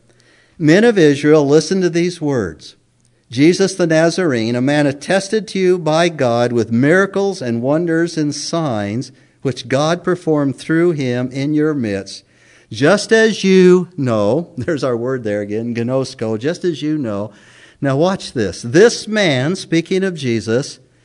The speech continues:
"delivered over by the predetermined plan and foreknowledge of God. You nailed to a cross by the hands of godless men and put them to death."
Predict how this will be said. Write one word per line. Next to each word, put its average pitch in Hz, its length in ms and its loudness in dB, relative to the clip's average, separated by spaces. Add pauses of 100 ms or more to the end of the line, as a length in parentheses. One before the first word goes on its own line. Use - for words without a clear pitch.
(460)
"delivered 180 600 4
over 156 400 2
by 135 220 0
the 113 160 0
predetermined 196 1300 -2
plan 151 580 0
and 131 580 -8 (560)
foreknowledge 123 1160 -6 (400)
of 98 180 -12
God. 82 400 -12 (1000)
You 151 280 4
nailed 151 440 2
to 156 100 0
a 147 80 0
cross 101 480 -4
by 104 180 -6
the 101 140 -4
hands 120 340 -6
of 98 160 -8
godless 120 560 -8
men 95 300 -8
and 92 140 -12
put 107 200 -8
them 107 240 -10
to 107 140 -12
death." 85 360 -14